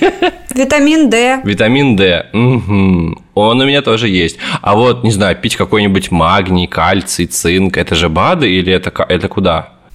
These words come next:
Speaker 2: Да, э, ну это всё относится к бадам. Есть, конечно, препараты, ну, препараты, например, железа и препарат магния, по-моему, есть, но, эм,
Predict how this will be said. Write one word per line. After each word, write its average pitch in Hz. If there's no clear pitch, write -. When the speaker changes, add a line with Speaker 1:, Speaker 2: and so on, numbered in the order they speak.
Speaker 2:
Да, 302
э, 285
ну 302
это 339
всё 370
относится 320
к 214
бадам. 247
Есть, 269
конечно, 269
препараты, 254
ну, 208
препараты, 220
например, 202
железа 214
и 190
препарат 196
магния, 202
по-моему, 185
есть, 180
но, 220
эм, 208